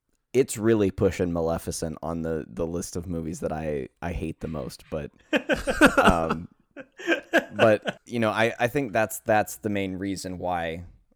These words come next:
Speaker 1: you know, because when, when, I mean, I grew up watching these movies. M-,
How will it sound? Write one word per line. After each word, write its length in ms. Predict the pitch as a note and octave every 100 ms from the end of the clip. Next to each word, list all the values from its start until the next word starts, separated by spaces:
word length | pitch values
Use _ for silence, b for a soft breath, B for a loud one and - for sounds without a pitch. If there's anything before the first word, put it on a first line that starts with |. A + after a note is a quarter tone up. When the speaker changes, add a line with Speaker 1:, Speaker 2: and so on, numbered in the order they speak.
| _ _ _
Speaker 1:
you 120 | G2+
know, 140 | G2 F#2
because 360 | F#2+ B2+ B2
when, 240 | A#2 C3+ C3
when, 280 | - B2 B2 - _ _ _ - -
I 60 | C3
mean, 140 | B2+
I 100 | D#3
grew 220 | D3+ B2+
up 160 | F#2 -
watching 320 | E2 - D#2+
these 180 | D#2 -
movies. 380 | D#2+ D2 D2+ E2
M-, 200 | -